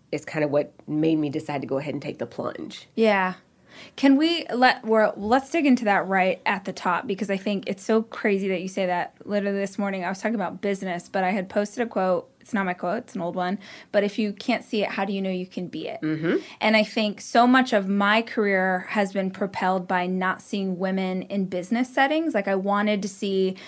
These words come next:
Speaker 2: a female host of a business podcast like this one, and I didn't. Or I wanted to see women on stage, and I didn't.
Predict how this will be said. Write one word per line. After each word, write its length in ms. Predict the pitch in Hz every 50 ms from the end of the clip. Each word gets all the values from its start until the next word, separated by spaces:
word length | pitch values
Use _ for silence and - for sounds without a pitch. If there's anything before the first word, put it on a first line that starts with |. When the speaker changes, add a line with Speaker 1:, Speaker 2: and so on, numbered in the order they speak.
| - - - _ -
Speaker 2:
a 160 | - 190 208 202
female 440 | - - - 220 214 208 202 208
host 400 | 196 - - 208 208 202 - -
of 80 | 202 196
a 60 | 202
business 380 | 190 214 208 196 - 214 202 196
podcast 560 | - - 180 160 - - - 190 196 214 -
like 180 | 196 196 190 -
this 200 | 190 190 190 -
one, 180 | 202 202 208
and 140 | 202 196 196
I 80 | 196 202
didn't. 460 | 196 185 175 185 185 185 190 196 196
Or 100 | 185 180
I 60 | 185
wanted 320 | 185 196 190 196 202 202
to 60 | 208 214
see 140 | - 226
women 340 | 208 196 196 196 202 202 196
on 140 | 202 202 208
stage, 360 | - - - 190 190 196 196 214
and 140 | 208 190
I 60 | 185 190
didn't. 360 | 185 190 185 202 196 -